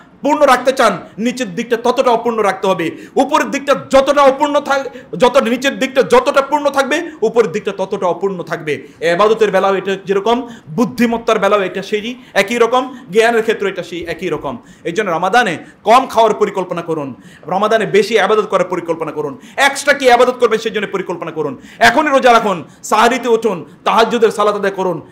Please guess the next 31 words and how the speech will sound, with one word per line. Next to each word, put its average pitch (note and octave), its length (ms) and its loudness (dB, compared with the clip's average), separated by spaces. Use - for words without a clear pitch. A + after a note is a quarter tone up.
কিয়ামুল G#3+ 360 2
লাইল F3 180 2
করুন। E3 360 -4
কারণ F3+ 240 -2
আপনাকে F3+ 320 -4
আগ D#3 360 -4
থেকে G#3 180 0
এই E3+ 100 0
অভ্যাস D#3 340 -4
তৈরি F3 160 -4
করতে - 260 -6
হবে। C#3 300 -4
এই F3 60 -2
অভ্যাস F3+ 320 0
যদি G3+ 160 -2
আপনি F#3+ 180 -4
তৈরি G#3+ 200 -2
করে G#3+ 160 2
নিতে A3+ 160 0
পারেন, B3 280 4
রমাদানে G#3 380 2
কোনোদিন G3 320 -6
miss F3+ 200 -10
হবে F3 140 0
না, D#3 240 -6
রমাদানের F3+ 360 0
পরেও G3+ 280 4
কোনোদিন F3+ 300 -6
miss D3 200 -10
হবে C#3 160 -6
না। - 180 -10